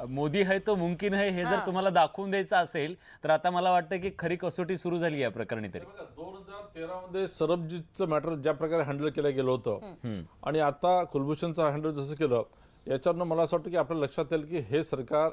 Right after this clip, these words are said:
Speaker 3: यांचा जो, अम, एक decisive, अ, application of mind आहे, हे तुम्हाला दिसतंय.
Speaker 1: हम्म.
Speaker 3: आता याच्या पुढे मला हेच म्हणायचं आहे की जे काही निर्णय व्हायचा हा कायदेशीर बाबतीतच होणार आहे. इथे डिप्लोमसी केव्हा काम करेल? जेव्हा पाकिस्तान वेकाडूपणा करेल,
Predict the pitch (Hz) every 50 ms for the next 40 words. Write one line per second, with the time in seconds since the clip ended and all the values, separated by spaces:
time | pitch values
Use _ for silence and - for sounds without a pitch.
0 | - - 147 131 139 131 - - 151 147 135 147 151 147 147 143 135 123 123 127
1 | 123 117 - 156 139 120 117 117 123 - 160 160 147 165 170 160 165 156 - -
2 | 139 131 123 120 117 117 - - 131 - 160 156 156 147 - 170 156 151 139 143
3 | 147 143 139 131 139 147 - - - _ - - - _ - 147 139 165 170 170
4 | 165 156 151 143 - - 117 - - _ - - - 190 - 127 117 - 147 180
5 | 170 160 151 - 214 175 202 214 214 196 196 202 208 185 151 202 202 - 180 156
6 | 139 135 123 - 180 170 185 165 117 104 113 139 165 175 - 233 214 175 170 180
7 | 180 196 185 165 160 156 - 185 175 165 190 175 - 143 143 147 156 175 165 -
8 | 196 196 190 170 156 147 143 - - 202 202 220 185 175 156 127 117 107 - -
9 | _ - - _ _ _ - 156 147 185 151 147 - 165 185 196 202 196 - 220
10 | 156 180 185 220 196 196 196 190 165 165 156 156 170 185 - _ - - _ _
11 | _ - 120 120 127 139 151 196 214 - - - 151 156 170 160 - - 180 180
12 | 185 160 135 135 160 175 160 175 170 170 170 170 180 180 160 165 165 170 180 175